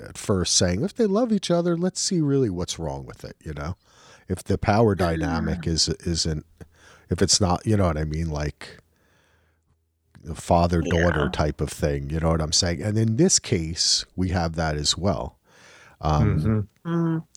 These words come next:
Speaker 1: all right, well, you, if we do think that this ends up with her going to marry Lenore, uh,
Speaker 3: Mm-hmm.
Speaker 1: Lennar, however you say it, Leonard without a D. <laughs>
Speaker 3: Lenore, yeah,
Speaker 1: Then,
Speaker 3: yeah.
Speaker 1: um,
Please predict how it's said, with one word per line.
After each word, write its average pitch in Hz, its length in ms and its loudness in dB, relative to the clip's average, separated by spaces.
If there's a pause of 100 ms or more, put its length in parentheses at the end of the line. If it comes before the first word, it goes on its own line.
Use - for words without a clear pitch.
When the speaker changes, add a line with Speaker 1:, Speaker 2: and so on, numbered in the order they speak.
Speaker 1:
all 151 100 2
right, 101 200 -2
well, 151 200 2
you, 143 240 2
if 147 200 0
we 151 120 4
do 202 220 2
think 185 320 0
that 120 160 2
this 139 280 4
ends 120 320 2
up 90 380 0 (400)
with 107 200 -2
her 151 540 0 (400)
going 117 240 2
to 113 80 2
marry 107 720 2 (500)
Lenore, 82 680 0 (720)
uh, 85 220 0
Speaker 3:
Mm-hmm. - 140 0
Speaker 1:
Lennar, 95 580 2
however 90 280 0
you 82 120 -2
say 76 240 0
it, 85 140 -4 (240)
Leonard 120 480 4
without 110 360 4
a 101 80 2
D. 87 380 -2 (600)
<laughs> - 580 0
Speaker 3:
Lenore, 104 500 0
yeah, 101 140 0
Speaker 1:
Then, 135 200 2
Speaker 3:
yeah. 120 220 4
Speaker 1:
um, 107 320 -2